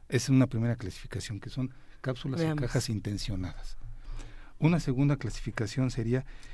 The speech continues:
Speaker 1: que son colocadas o no con relación a un evento específico.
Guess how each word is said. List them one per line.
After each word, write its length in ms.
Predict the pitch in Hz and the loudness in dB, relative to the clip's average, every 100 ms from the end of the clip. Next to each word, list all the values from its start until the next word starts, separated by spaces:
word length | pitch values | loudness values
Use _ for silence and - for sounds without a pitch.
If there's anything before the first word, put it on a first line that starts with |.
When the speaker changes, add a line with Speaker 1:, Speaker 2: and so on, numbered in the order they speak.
| - | 2
Speaker 1:
que 100 | 131 | 4
son 200 | 143 143 | 6 4
colocadas 680 | 143 127 117 131 135 123 - | 4 2 2 4 4 4 0
o 120 | 113 | 2
no 180 | 120 135 | 4 4
con 160 | 127 | 2
relación 400 | 104 104 110 127 | 2 0 2 4
a 60 | 120 | 4
un 180 | 117 113 | 4 4
evento 380 | 104 110 - | 2 2 0
específico. 760 | 104 - 117 127 110 - - | -2 -2 -2 -2 -2 -4 -4